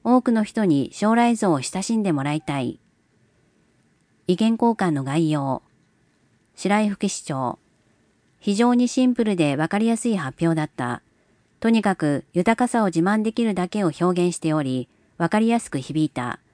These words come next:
文豪の市は住みやすく、住み続けたいと考えているか。メンバー。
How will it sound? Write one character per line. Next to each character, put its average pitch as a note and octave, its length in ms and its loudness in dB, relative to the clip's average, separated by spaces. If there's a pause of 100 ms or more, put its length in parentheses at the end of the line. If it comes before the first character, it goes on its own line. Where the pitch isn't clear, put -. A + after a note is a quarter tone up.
(520)
文 G#3+ 220 2
豪 A3 160 2
の A3 100 0
市 F3+ 180 -4
は D3 140 -2
住 G3+ 240 -2
み A3 40 0
や A3+ 120 0
す - 120 -8
く、 C#3 340 -4
住 G#3 240 0
み A3 40 -2
続 A3+ 240 -2
け A#3 120 -2
た A#3+ 140 0
い A3+ 100 -2
と C3 120 -6
考 F#3 300 -2
え F3+ 100 0
て - 100 -4
い C#3+ 80 -2
る C#3 120 -6
か。 B2+ 300 -8 (1200)
メ F#3 160 4
ン E3 60 0
バ B2+ 320 -4
ー。 - 80 -20